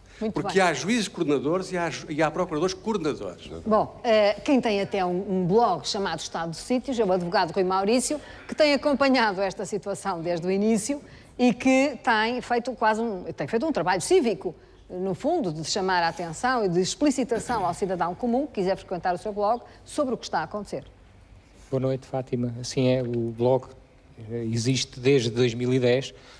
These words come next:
Speaker 3: não é uma, uma realidade nova, não foi criada agora com o crash. Eh, já tinha o nome Estado de Sítios, eh, não estava sequer a adivinhar, estava muito longe desta realidade. Eh, essa minha iniciativa tem um objetivo, que é ajudar os meus colegas advogados,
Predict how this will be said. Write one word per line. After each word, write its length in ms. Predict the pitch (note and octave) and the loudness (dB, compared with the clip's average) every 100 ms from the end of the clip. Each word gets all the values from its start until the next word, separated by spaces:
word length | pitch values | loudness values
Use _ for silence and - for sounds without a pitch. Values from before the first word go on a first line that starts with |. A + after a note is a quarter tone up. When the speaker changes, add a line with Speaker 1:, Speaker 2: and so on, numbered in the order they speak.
| - | -16
Speaker 3:
não 160 | C3+ B2+ | -6 -2
é 60 | A#2+ | -2
uma, 400 | A#2+ A#2 A2+ A2+ | -2 -4 -4 -8
uma 180 | A#2 | -6
realidade 480 | A#2+ B2+ B2 A#2+ A#2 | -2 0 2 0 0
nova, 320 | A#2+ B2 A#2+ | 2 2 2
não 120 | B2 A#2 | -2 -4
foi 140 | A#2+ | -6
criada 380 | - A#2 A2+ A2+ | -6 -4 -2 -4
agora 240 | G#2+ A2+ | -4 -8
com 140 | - A#2 | -6 -8
o 40 | |
crash. 480 | - B2 B2 - - - - - - - - | -2 -2 -2 -4 -16 -20 -20 -20 -20 -20 -4
Eh, 100 | C3 | -2
já 200 | A#2 C3 | 2 0
tinha 220 | C3 C3 | 0 -2
o 20 | |
nome 160 | B2 B2 | -2 -4
Estado 260 | - B2+ | -2 -2
de 60 | B2 | -2
Sítios, 500 | - C3 C3 A#2+ - C#3 | -6 -6 -8 -12 -14 -14
eh, 260 | B2 A#2+ A#2 | -10 -8 -8
não 160 | A2+ C3 | -2 -2
estava 340 | B2+ C3+ B2 | 2 2 2
sequer 320 | A#2+ - B2+ B2+ | -2 -2 0 2
a 40 | |
adivinhar, 400 | A2+ G#2+ A#2+ B2 | 0 -2 0 0
estava 280 | - B2 A#2+ | 0 -2 2
muito 280 | B2+ A#2 B2+ | 2 0 0
longe 160 | B2+ | 0
desta 220 | A#2 A2 | 0 -2
realidade. 400 | A#2 A#2 G#2+ G2+ - - - - - - - | -6 -8 -8 -12 -16 -20 -20 -20 -20 -20 -6
Eh, 380 | A#2 A#2 A#2+ - - | -2 -2 -2 -6 -6
essa 300 | C3 B2 C3+ | -4 -2 -2
minha 320 | C3 C3+ B2 | 0 2 2
iniciativa 960 | B2+ C3+ - C#3 C3+ D3+ C3+ A#2 A#2 - - B2 - | 2 0 -2 -4 -4 -4 -4 -2 -4 -6 -12 -10 -2
tem 360 | C3+ A#2+ A2+ A#2 | 0 0 -4 -8
um 180 | B2 B2 | -6 -4
objetivo, 680 | A#2 C3 B2+ - D#3+ E3 - | -4 -4 -6 -6 -8 -10 -6
que 140 | C#3 | 0
é 60 | C3 | 0
ajudar 480 | C3 C3 C3 A#2+ - | 0 0 2 0 -2
os 140 | B2 | -4
meus 180 | B2 B2+ | -4 -4
colegas 400 | - C#3+ C#3+ A#2 | -2 0 2 -2
advogados, 580 | A#2+ A#2 C3 C3+ D3+ | -4 -2 0 0 -2